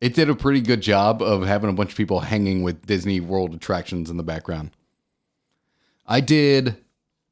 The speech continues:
uh, Donald Trump in blackface on a trail cam.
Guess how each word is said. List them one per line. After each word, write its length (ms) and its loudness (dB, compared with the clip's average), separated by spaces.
uh, 120 -2
Donald 320 2
Trump 400 -2
in 220 -2
blackface 840 -2
on 140 -4
a 60 -6
trail 340 0
cam. 400 -2